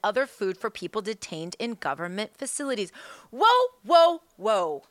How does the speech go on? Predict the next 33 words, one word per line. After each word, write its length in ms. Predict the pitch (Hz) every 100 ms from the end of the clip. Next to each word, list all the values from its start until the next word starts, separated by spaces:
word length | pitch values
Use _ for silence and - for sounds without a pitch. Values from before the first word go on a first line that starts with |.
| _ _ _
This 320 | 196 403 466
is 120 | 453
where 140 | 294 294
I 80 | 247
blew 400 | 190 202 202 180
up. 260 | 156 - - _ _ _ _ _ _ _ _ _ _ _ _
They 260 | 196 208 320
would 160 | 294
be 140 | 220 262
breaking 680 | 175 202 277 339 415 370
the 160 | 214 202
law, 460 | 180 180 202 240 381 523 - _ _ _ _ _ _ _
but 220 | - 320 311
they're, 360 | 247 214 208 -
they're 260 | 202 285
breaking 440 | 214 339 494 508 508
the 140 | 330
law 500 | 285 262 302 277 208 208
if 120 | 220
they 140 | 254 240 185
don't 340 | - 349 494 -
give 180 | 302 226
it 160 | 220
to 100 | -
people 440 | 247 - 330 - 254
breaking 580 | - 269 494 - 427 381 -
our 380 | 339 392 381
laws 400 | 294 254 233 220 - -
to 100 | -
get 140 | 320
into 320 | 311 381 - 381
our 220 | 294 294
country, 440 | - 349 - 262